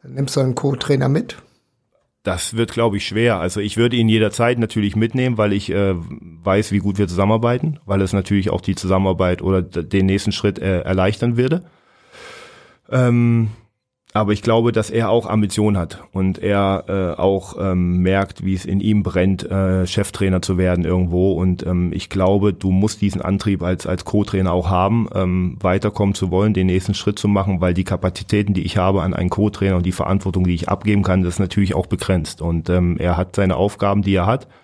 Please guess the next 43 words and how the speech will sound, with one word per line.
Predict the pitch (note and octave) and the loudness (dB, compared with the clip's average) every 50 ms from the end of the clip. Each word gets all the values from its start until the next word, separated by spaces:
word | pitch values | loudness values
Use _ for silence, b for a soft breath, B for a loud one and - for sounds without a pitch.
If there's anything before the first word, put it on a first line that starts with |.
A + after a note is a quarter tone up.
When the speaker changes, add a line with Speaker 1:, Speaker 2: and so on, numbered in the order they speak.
| b b b b b b b b b _ | b b b b b b b b b _
Speaker 2:
Und | - F#2 F#2 F2+ - - _ _ _ _ _ _ _ _ | -2 -2 -2 -2 -2 -8 _ _ _ _ _ _ _ _
da | G#2+ F#2+ F2 | -2 -2 0
ist | - G2 G#2+ - A#2+ | 0 -2 -2 0 2
nicht | A2 A2 G2+ - | 0 0 0 -2
viel | - - A2+ A2 | 0 0 2 4
mehr, | G#2 G#2+ A2 A2+ A2 | 4 4 4 2 2
was | G2 G2+ G2 - | 0 -2 -2 -2
noch | G#2 G2+ - | -4 -4 -2
dazukommen | - G#2+ G2 - - B2 A2 - - G2+ F#2+ F#2 | -2 -4 -4 -2 -2 -2 -2 0 0 0 0 0
kann, | - G#2 G#2+ G#2+ G2 | 0 2 2 2 2
weil | F2 F2+ F2+ F2 | 2 0 0 0
am | E2+ D#2 | -2 -2
Ende | E2 G2 G#2 G#2 | 0 0 0 0
muss | G2+ G2 F#2 - | 0 0 -2 -4
ich | - - | -6 -6
die | - - F#2 | -4 -2 0
Entscheidung | F#2+ G2 - - F#2+ F#2+ G2 G2+ G2+ G2 | 0 0 0 0 0 2 2 2 0 0
treffen, | - - G2+ G2+ A2 G2 | 0 -2 0 0 0 0
am | F#2+ G2 | 0 0
Ende | F#2 F#2+ G2 F2+ | 0 0 0 0
habe | F#2 - - | -2 -4 -6
ich | F#2+ - | -10 -6
die | - G#2 | -4 -4
Verantwortung | - - - G#2 G#2+ G#2 G2+ G#2+ G#2 G#2 G#2 | -2 0 0 0 0 0 0 0 0 0 -2
für | - - - | -2 -2 -2
alles. | D#2+ G2 A2 A#2+ A#2+ A#2 - - _ _ _ _ _ _ _ _ _ _ _ _ _ _ _ _ _ _ - - | -2 0 0 0 -2 -4 -8 -16 _ _ _ _ _ _ _ _ _ _ _ _ _ _ _ _ _ _ -12 -4
Und, | - G2+ F#2+ F#2 F2+ F#2 F2+ - | -2 0 2 2 2 0 0 0
äh, | G2+ F#2 F#2 F2+ F#2 F2 E2 b b b b b b b b b b b | 0 0 2 2 2 0 -2 b b b b b b b b b b b
ich | - G#2 - | -16 -10 -2
glaube, | - A2 A2 G#2 A2 | 0 2 2 4 4
irgendwann | - A2+ A2+ A#2 A2 A2 G#2+ G2+ | 4 4 4 4 4 4 4 2
wird | A2 - - | 2 0 2
ihm | A2 G#2 G2+ | 0 2 2
das | G2+ F#2+ G#2 | 2 2 0
nicht | G2+ F#2 - | 0 0 0
mehr | F#2 F2 | 0 0
reichen. | E2+ F2 F2+ F2+ F2+ F2 E2+ E2 | 0 0 0 -2 -2 -4 -4 -6
Das | F2 - - | -6 -6 -2
war | G2 F#2+ F#2+ F2+ E2+ F2 - - _ | -2 0 0 0 -2 -4 -8 -12 _
genau | - G2+ F#2+ G2 G2 G2 | -2 0 2 2 2 2
die | F#2+ F#2 | 2 2
gleiche | - G2 F#2+ F#2+ F#2+ | 2 2 0 0 0
Situation | E2 F#2+ F2+ - F#2 F2+ F2 - F#2+ F#2+ F#2+ F#2+ F#2 F2+ - | 0 -2 0 0 0 0 0 0 -2 0 0 0 -2 -4 -6